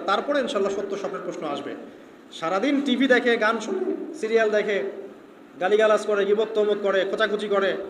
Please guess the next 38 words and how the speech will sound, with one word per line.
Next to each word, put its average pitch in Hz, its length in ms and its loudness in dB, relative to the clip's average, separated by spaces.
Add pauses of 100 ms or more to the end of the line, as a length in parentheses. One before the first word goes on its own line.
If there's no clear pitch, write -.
(200)
চুলাচুলি 233 360 0
করে, 202 180 4
এদের 220 120 4
সাথে 254 200 2
সত্য 247 300 -4
স্বপ্নের 208 280 -6
কী 190 100 -8
সম্পর্ক? - 1300 -14
এদেরকে 226 260 0
তো 247 40 -2
শয়তান 262 320 4
স্বপ্ন 214 240 0
দেখাবে। - 300 -4 (1300)
কথা 185 140 -2
বুঝতে 247 140 -2
পারছেন 196 240 0
না? 131 60 -8 (1040)
ফজরের 208 300 4
নামাজের 247 380 6
পরে 269 160 6
নবী 262 140 2
সাল্লাল্লাহু 247 380 2
আলাইহি 240 180 0
ওয়াসাল্লাম 240 100 2
বসে 233 200 2
থাকতেন, 254 300 2
সাহাবীরা 240 380 4
তা-, 226 140 2 (120)
তা-, 208 260 -2
তাকে 208 220 0
বলতেন, 220 380 4 (220)
কে 226 100 6
কোন 226 200 2
স্বপ্ন 220 260 -4
দেখেছেন 233 260 -2
তিনি 220 160 -2
বলতেন, 156 280 -4 (640)
এবং 196 180 -4